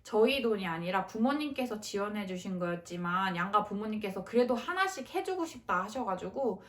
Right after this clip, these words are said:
저희 시부모님께서 반지를 해주셨어요. 저희 반지 디자인 보여드릴게요.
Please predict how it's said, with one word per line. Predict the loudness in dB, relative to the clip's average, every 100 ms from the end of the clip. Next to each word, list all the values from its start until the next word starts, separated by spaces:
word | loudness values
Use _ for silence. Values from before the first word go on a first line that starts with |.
| -20 -20 -8
저희 | -2 0 2 -2 -6 -12 -20
시부모님께서 | -12 -2 0 2 2 2 2 2 -2 2 2 2
반지를 | 0 4 4 4 4 4
해주셨어요. | 2 -4 -8 -8 -4 -4 -4 -12 _ _ _ _ _ _ -20 -20 -20 -20 -20 -20 -20 -20 -20 -20 _ _ -20 -20 _
저희 | -4 -2
반지 | 2 2 2
디자인 | 0 0 0 0
보여드릴게요. | -2 -4 -6 -8 -14